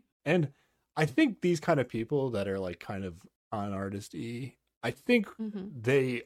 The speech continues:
Speaker 1: are good at Survivor in a sense that they are able to trick people and get to the end. But I think because Survivor has the whole, like, the people you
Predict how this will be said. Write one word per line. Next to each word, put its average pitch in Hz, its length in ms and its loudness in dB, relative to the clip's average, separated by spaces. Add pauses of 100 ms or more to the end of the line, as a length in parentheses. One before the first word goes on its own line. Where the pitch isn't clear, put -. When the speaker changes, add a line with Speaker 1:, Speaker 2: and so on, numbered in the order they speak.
Speaker 1:
are 110 300 4
good 110 360 -2
at 160 120 2
Survivor 156 680 2
in 113 140 -8
a 101 60 -6
sense 104 280 -8
that 95 160 -8
they 95 420 -8 (360)
are 107 120 -4
able 104 280 -4
to 95 60 -6
trick - 260 -10
people 117 380 -2
and 98 120 -6
get 101 140 -4
to 113 100 -10
the 90 160 -8
end. 98 380 -8 (440)
But 120 120 0
I 123 60 2
think 185 480 2
because 127 380 0
Survivor 104 380 0
has 95 240 -2
the 92 120 -4
whole, 92 280 -8
like, 85 340 -10
the 110 80 -10
people 135 360 2
you 95 380 -6